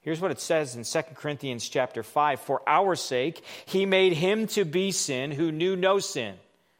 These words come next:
so that in him we might become the righteousness of God." And the picture is that Jesus becomes our sin bearer on the cross.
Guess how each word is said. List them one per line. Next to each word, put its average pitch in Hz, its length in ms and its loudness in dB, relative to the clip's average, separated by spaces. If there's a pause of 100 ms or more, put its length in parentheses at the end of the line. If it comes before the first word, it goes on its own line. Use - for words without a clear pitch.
(540)
so - 240 -4
that 151 200 2
in 165 200 -2
him 165 240 -2
we 151 140 -2
might 147 200 0
become 131 400 -6
the 117 80 -6
righteousness 127 1200 -6 (760)
of 104 220 -10
God." 131 320 -2 (1300)
And 113 120 -12
the 113 40 -8
picture 180 460 -2
is 120 760 -4 (680)
that 131 220 -4
Jesus 143 640 -2
becomes 139 580 -8 (120)
our 175 420 0
sin 175 540 -4
bearer 117 440 -2
on 127 280 -4
the 123 80 -8
cross. - 720 -8